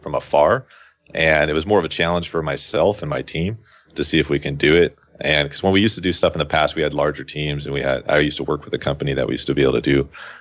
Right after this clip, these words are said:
multiple states and multiple properties. And so for Portland, I just figured, okay, if we go over there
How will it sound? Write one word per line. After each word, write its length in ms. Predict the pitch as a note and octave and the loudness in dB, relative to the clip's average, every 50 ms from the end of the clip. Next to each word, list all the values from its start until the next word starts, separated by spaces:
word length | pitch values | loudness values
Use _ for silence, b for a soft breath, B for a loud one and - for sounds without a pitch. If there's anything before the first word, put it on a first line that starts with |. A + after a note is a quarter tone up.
| B B | B B
multiple 320 | - D#2 D#2 - - C#2+ C#2+ | 2 2 2 2 -2 -6 -4
states 400 | - - D2 C#2+ C#2 C#2+ C#2 - | -2 0 2 2 2 2 0 -2
and 80 | C#2+ | -4
multiple 260 | C#2 C#2 - - D2 C#2+ | -6 -6 -4 -6 -6 0
properties. 460 | - C#2 C2 - D2+ C#2+ D2 C#2+ - B B B B B B B B B - - | 2 2 2 2 0 -4 -4 -4 -6 B B B B B B B B B -2 2
And 380 | D#2+ E2 E2 E2 D#2+ D#2 D#2 - _ _ _ _ _ _ - | 2 4 4 4 2 0 -2 -6 _ _ _ _ _ _ -14
so 520 | - - - G2 F#2+ F#2 F2 F2 - - _ _ _ | -6 2 4 4 6 6 4 4 0 -4 _ _ _
for 120 | - - | -6 -4
Portland, 540 | - - D3+ E3+ - G#2+ F#2+ F#2 F2 F2 F2 - _ - - | 0 2 2 2 2 0 0 0 -2 -4 -8 -12 _ -2 0
I 80 | E2+ | 0
just 120 | F#2 F#2+ - | 0 0 -2
figured, 300 | - F#2 E2+ E2+ E2 E2 | -2 -2 0 0 0 0
okay, 280 | E2+ E2+ - - D2 C#2+ | 0 0 2 0 0 0
if 120 | D2 - | 0 -2
we 120 | F2 F2+ D#2 | -2 0 4
go 160 | G#2+ A2+ A#2 | 4 6 6
over 140 | A2 G2+ F#2 | 6 4 4
there 320 | F2+ F2+ F2 F2 - | 4 6 4 4 2